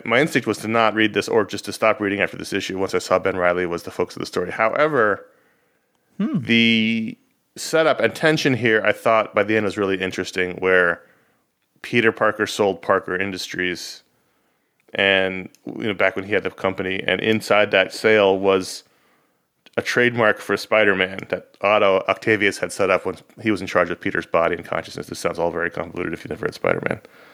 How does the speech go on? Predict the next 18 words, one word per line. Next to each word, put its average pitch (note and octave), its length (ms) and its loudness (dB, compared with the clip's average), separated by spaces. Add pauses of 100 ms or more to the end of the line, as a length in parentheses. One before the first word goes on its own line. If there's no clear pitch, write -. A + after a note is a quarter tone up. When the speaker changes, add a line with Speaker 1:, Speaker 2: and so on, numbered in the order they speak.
(680)
Speaker 1:
So A2 160 2
technically C#3+ 320 4
speaking, C3 320 0
this G#2 140 0
company A2+ 420 2
bought A2 280 2
the F#2 60 -8
trademark G2+ 480 2
for - 80 -8
Spider-Man, G2 560 2
and F#2 120 0
now F#2 160 4
Ben G2+ 240 0
Reilly G2 340 4
is - 140 -6
their F2+ 100 -2
corporate - 380 -4
Spider-Man. G1+ 560 -2